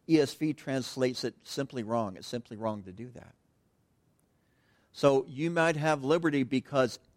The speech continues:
all things are pure. Why do I say all things are pure? 'Cause the Scripture tells us that. You might have liberty, but at times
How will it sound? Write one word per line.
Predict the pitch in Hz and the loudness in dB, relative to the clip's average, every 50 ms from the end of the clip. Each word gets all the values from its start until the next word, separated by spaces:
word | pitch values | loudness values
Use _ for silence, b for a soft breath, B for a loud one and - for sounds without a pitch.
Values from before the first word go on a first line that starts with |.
| _ - | _ 2
all | 135 143 156 160 165 | 2 4 6 6 4
things | 156 - - 160 156 156 151 123 | 2 2 2 2 2 2 0 -2
are | 143 127 117 | 0 -2 -2
pure. | - - 156 147 147 139 107 78 - _ _ _ _ _ _ _ _ _ _ _ _ _ _ _ _ _ _ _ _ _ _ _ _ _ _ _ _ _ _ _ _ _ _ _ _ _ _ _ _ _ - | 0 2 4 4 4 4 2 0 -4 _ _ _ _ _ _ _ _ _ _ _ _ _ _ _ _ _ _ _ _ _ _ _ _ _ _ _ _ _ _ _ _ _ _ _ _ _ _ _ _ _ 0
Why | 110 123 139 | 4 4 4
do | 151 151 147 | 6 4 4
I | 147 139 | 2 2
say | - - 143 139 | 2 2 2 2
all | 139 139 135 | 4 2 0
things | - 139 135 127 131 | 0 -4 -6 -4 -6
are | 113 | -8
pure? | - - 139 131 117 - B B B B B | -6 -4 -2 -2 -2 -2 B B B B B
'Cause | - 131 | -10 -8
the | 120 120 | -8 -8
Scripture | - - 139 131 - - 110 | -6 0 0 -2 0 -2 -14
tells | 98 - 131 127 120 101 101 | -12 -6 -4 -4 -4 -4 -8
us | 87 - - | -12 -14 -12
that. | 82 82 80 - _ _ _ _ _ _ _ _ _ _ _ _ _ _ _ _ _ _ _ _ _ _ _ _ _ _ _ _ _ _ _ _ _ _ _ _ _ _ _ _ _ _ _ _ _ _ _ _ _ _ _ _ _ _ _ _ _ _ _ _ _ _ _ _ _ _ _ _ _ - | -14 -14 -14 -16 _ _ _ _ _ _ _ _ _ _ _ _ _ _ _ _ _ _ _ _ _ _ _ _ _ _ _ _ _ _ _ _ _ _ _ _ _ _ _ _ _ _ _ _ _ _ _ _ _ _ _ _ _ _ _ _ _ _ _ _ _ _ _ _ _ _ _ _ _ -14
You | - 131 143 | -8 -8 -6
might | 151 151 156 151 | -2 -2 -2 -2
have | 139 147 147 139 135 | 0 2 2 2 2
liberty, | 131 135 147 143 147 131 120 117 | 2 0 2 2 2 2 2 2
but | 101 113 110 | 0 0 0
at | 113 113 - - | 0 0 -2 -6
times | - - 151 151 131 127 120 110 - - | -14 -12 -8 -6 -4 -4 -6 -8 -10 -16